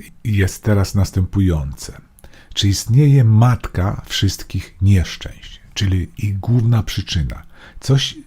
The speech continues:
co je wszystkie spina? Oryginalną odpowiedź na to pytanie dał Cliff Lewis, autor słynnej Narni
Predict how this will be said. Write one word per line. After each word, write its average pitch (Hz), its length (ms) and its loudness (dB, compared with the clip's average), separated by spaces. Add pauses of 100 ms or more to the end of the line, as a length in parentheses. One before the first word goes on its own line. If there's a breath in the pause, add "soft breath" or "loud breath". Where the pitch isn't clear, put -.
co - 180 -4
je 110 220 0 (160)
wszystkie - 680 -2
spina? - 680 -4 (720)
Oryginalną 120 680 2
odpowiedź 139 500 2
na 123 100 4
to 107 120 0
pytanie 110 500 2
dał 98 400 2 (520)
Cliff 104 500 2 (260)
Lewis, 92 680 2 (680 loud breath)
autor 160 340 0
słynnej 143 500 4
Narni 92 680 2